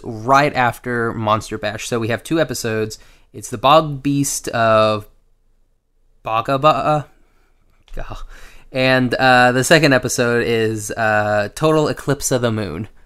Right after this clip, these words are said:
That was probably the best title that I've heard in a while.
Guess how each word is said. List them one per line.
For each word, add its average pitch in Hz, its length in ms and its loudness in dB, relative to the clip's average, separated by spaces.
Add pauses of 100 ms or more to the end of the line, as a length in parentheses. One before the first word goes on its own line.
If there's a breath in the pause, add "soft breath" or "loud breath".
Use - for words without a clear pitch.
(480)
That 107 200 -10
was 117 280 -6 (200)
probably 117 300 -4
the 113 100 -6
best 110 440 -6 (360)
title 104 340 -6
that 101 160 -10
I've 104 240 -10 (140)
heard 110 260 -10
in 107 100 -8
a 107 100 -8
while. 110 420 -2